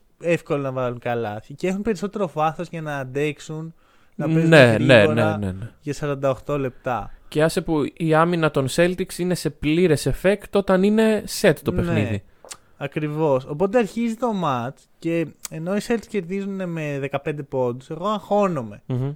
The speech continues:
Speaker 1: Γιατί τους βλέπω να τρέχουν.
Speaker 2: Ναι, ναι, ναι.
Speaker 1: Πώς θα αντέξει με εφτά παίχτες, γιατί εφτά παίχτες παίξαν σε εκείνο το παιχνίδι, να τρέχεις για σαράντα οκτώ λεπτά; Δεν γίνεται.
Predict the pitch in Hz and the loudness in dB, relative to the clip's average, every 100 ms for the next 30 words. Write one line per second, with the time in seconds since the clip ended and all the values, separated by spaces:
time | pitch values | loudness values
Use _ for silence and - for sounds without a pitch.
0 | - 151 - - 208 214 226 202 - 190 | -10 -14 -14 -6 -2 -2 0 -2 -2 -2
1 | 190 175 143 117 - 127 127 117 113 110 | 0 -2 -8 -14 -4 2 4 4 4 -2
2 | 107 139 - 226 226 277 269 208 220 202 | -6 -10 -4 0 2 6 6 4 2 0
3 | - 175 170 151 - 170 147 143 135 139 | -2 -4 -4 -2 2 2 2 -2 -2 -6
4 | 147 196 - 220 220 202 - - 131 127 | -8 -6 -2 -2 -2 -6 -6 -6 -6 -6
5 | 117 123 123 117 113 117 110 120 117 113 | -10 -12 -10 -10 -8 -10 -10 -10 -8 -8
6 | 113 _ _ - _ - 151 - 160 147 | -12 _ _ -20 _ -6 -4 2 4 4
7 | 139 139 147 131 127 - 131 123 117 - | 2 -2 -2 0 -2 -2 -4 -4 -6 -10
8 | 110 113 143 160 202 151 107 117 | -10 -8 -8 -6 -4 -6 -8 -14